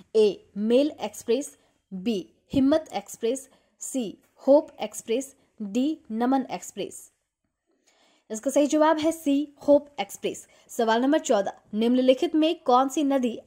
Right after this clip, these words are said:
अरब सागर में गिरती है? ए, तुंगभद्रा, बी, साबरमती, सी,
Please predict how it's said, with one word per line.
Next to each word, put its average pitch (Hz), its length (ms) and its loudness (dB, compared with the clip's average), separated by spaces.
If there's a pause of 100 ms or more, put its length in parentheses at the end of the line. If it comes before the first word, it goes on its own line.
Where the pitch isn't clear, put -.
अरब 285 200 0
सागर 240 460 -2
में 277 120 0
गिरती 240 320 -4
है? 220 200 -6 (380)
ए, 202 280 -2 (140)
तुंगभद्रा, 214 640 0 (400)
बी, 196 300 -4 (160)
साबरमती, 202 720 -4 (320)
सी, 240 340 -10